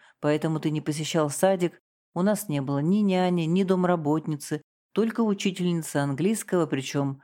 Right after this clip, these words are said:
уроки проводились в присутствии мамы. И ты всегда в любую погоду, даже дома, ходил в колготках. Николай Петрович тяжело вздохнул, вспоминая то трудное время.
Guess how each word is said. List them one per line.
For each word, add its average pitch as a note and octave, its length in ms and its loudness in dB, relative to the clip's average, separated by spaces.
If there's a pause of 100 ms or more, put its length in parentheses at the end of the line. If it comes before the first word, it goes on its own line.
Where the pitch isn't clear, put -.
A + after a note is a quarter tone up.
уроки F#3 420 0
проводились D3+ 640 2
в - 60 -20
присутствии C#3+ 680 -4
мамы. B2 420 -4 (720)
И D#3+ 120 -4
ты A#3+ 220 -2
всегда F#3 540 0
в G3 60 0
любую E3+ 440 0
погоду, D#3+ 520 0
даже C#3+ 320 0
дома, D#3 460 0 (320)
ходил C#3+ 360 0
в D3+ 80 -12
колготках. B2+ 720 -2 (880)
Николай D3+ 320 0
Петрович D#3 440 -2
тяжело D3+ 380 0
вздохнул, D3 640 -2 (200)
вспоминая D#3+ 680 0
то D3+ 180 0
трудное C#3 500 -4
время. B2+ 440 -6